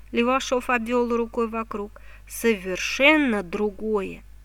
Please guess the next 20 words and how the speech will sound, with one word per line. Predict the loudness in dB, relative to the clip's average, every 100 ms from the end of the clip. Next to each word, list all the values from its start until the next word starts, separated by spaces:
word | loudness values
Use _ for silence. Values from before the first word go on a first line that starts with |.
| -20 -18 -2
Помнишь, | 2 4 2 -2
одно | -4 -2 0 2
время | 4 4 4 2
был | 2 0 0
в | 0
моде | 2 2 2 -6 -8
Деникен, | -8 -2 0 0 -2 -4 -6 -8 -16 -20 -20 -16 2
который | 2 4 4 4
рассказывал, | 4 2 2 6 6 4 -6 -6
что | -8 -2 0 2 0
Баальбекская | 2 4 4 4 0 0 -4 0 0
терраса – | 2 0 6 6 6 0 -12 -12
космодром | -10 -4 4 4 4 -2 -2
пришельцев, | -4 -4 -2 -4 -6 -10 -14 -16 -18 -18 -8
а | -2 0
пустыня | 0 -4 -2 0 2 2
Назка | 4 4 4 -6 -10 -12 -18 -12 -4
их | -4 -2
приводная | -2 0 -2 0 2 2
система. | -2 -8 -10 -8 -6 -4 -6